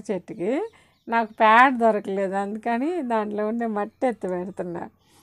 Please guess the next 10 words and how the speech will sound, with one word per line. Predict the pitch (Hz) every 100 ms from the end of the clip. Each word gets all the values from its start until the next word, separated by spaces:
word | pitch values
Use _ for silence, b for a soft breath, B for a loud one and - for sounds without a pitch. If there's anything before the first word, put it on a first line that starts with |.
| b
అంటే | 208 220 247
డైరెక్ట్గా | 233 233 226 220 _ 262 262
ఎండ | 220 196 214
తగిలితే | 233 202 196 190 247
ఆ | 277 196
కొమ్మ | 190 202 202 214
ఎండిపోద్ది | 196 202 220 220 185 160
కదా. | 170 180 226 214 196 b b b b 233
ఇంచేయాలంటే | 262 285 359 330 311 294 277 277 370
బాధ, | 330 208 196 226 254